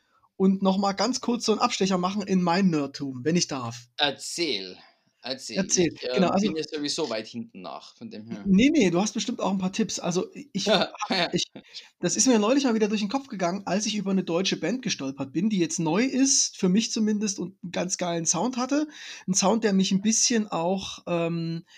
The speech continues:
Speaker 1: an Wanda erinnert hat in Teilen.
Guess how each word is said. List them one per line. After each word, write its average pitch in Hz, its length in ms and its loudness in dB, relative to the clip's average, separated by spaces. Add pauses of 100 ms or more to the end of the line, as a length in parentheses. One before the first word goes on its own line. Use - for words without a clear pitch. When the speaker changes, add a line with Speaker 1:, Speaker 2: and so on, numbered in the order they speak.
(420)
Speaker 1:
an 175 300 0
Wanda 196 240 6
erinnert 233 480 0
hat 277 160 -6
in 240 100 0
Teilen. 254 540 -2